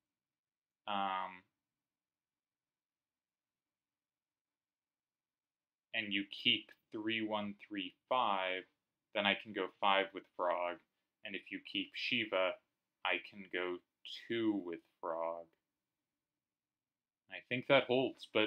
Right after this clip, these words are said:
okay, this is actually scarier than it looks like. I think Arania in nine would be a really good move here. And I think Shiva is a weirdly dominant sweeper in the resulting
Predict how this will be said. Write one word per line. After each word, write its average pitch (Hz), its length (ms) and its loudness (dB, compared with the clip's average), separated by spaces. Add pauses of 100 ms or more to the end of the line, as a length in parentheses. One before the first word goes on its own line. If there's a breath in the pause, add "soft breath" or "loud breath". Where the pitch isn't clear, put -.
(100)
okay, 151 300 6
this 135 100 2
is - 60 -2
actually 208 320 6
scarier 139 420 2
than 123 100 -4
it 113 140 -6
looks - 220 -4
like. - 280 -6
I - 60 -12
think 135 160 0
Arania 123 560 2
in 113 100 -14
nine 101 360 -6
would 104 120 -20
be 101 120 -2
a 95 100 -6
really 104 260 -2
good 101 140 2 (100)
move 101 220 -8
here. 156 200 -4 (1200)
And 107 420 2
I 107 240 -2
think 113 220 -2
Shiva 113 600 4
is 104 180 -6
a 101 100 -2 (120)
weirdly 113 600 0
dominant 98 500 2
sweeper 95 540 -4
in 90 100 -6
the 90 80 -8
resulting 90 480 -6